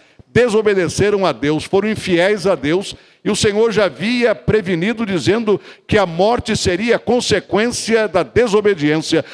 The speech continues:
Foram desobedientes, veio a morte, e esta morte nos alcançou a todos em todas as gerações.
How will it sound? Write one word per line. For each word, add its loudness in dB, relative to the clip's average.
Foram 2
desobedientes, 0
veio 2
a 2
morte, 0
e 2
esta 0
morte 0
nos 0
alcançou 0
a 0
todos 0
em 0
todas 2
as 0
gerações. -4